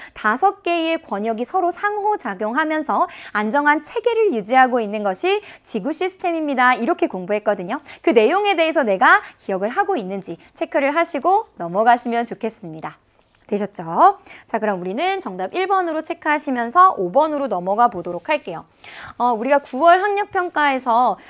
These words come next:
어, 추가된 시험 범위 안에 생명 시스템 부분이 들어있었고 우리 친구들이 생명 시스템에서도 조금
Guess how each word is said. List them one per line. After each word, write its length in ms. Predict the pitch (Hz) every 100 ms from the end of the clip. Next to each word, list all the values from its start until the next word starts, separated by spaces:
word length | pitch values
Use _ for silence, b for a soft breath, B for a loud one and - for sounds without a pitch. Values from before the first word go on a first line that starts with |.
| B -
어, 200 | 202 208
추가된 600 | - 392 403 349 339 339
시험 260 | 330 370 349
범위 560 | 277 262 254 262 240 -
안에 640 | 196 196 247 240 277 190 -
생명 420 | - 480 480 453
시스템 380 | - 349 - 311
부분이 380 | 202 190 226 240
들어있었고 720 | 196 196 175 180 175 349 - B -
우리 140 | 277
친구들이 340 | 370 370 339 339
생명 320 | 403 392 403
시스템에서도 920 | 359 370 370 349 - 190 302 302 302
조금 320 | 320 320